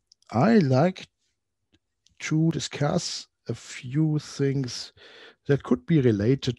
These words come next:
to, uh, brute force calibration. So our last, uh, uh, section was on, uh, calibration, but, uh, maybe it's just a s-, a general section on some, uh, nice, uh,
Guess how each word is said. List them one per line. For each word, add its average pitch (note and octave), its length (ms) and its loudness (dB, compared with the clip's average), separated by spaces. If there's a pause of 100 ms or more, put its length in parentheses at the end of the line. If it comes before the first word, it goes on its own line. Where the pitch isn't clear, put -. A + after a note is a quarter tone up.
(100)
to, G#2 520 -2
uh, F#2 360 -4 (520)
brute D#3+ 160 4
force A#2+ 320 0
calibration. G2+ 760 -4
So A2 180 -6
our G#2 200 -4
last, A2 420 -2
uh, C#3 40 2
uh, A#2+ 540 0
section C3 420 -6
was A2+ 380 -4
on, F#2 300 -8 (420)
uh, G2 380 0
calibration, A2 640 -2 (340)
but, D3 340 6
uh, C#3 120 6
maybe E3 280 6
it's C#3 180 4
just - 340 2
a A#2+ 40 0
s-, - 200 -2
a D3 80 -2
general B2+ 440 4
section A2+ 680 0
on G#2 240 0
some, G#2 540 4 (460)
uh, F#2 320 -2
nice, A#2 640 4
uh, F#2 120 -4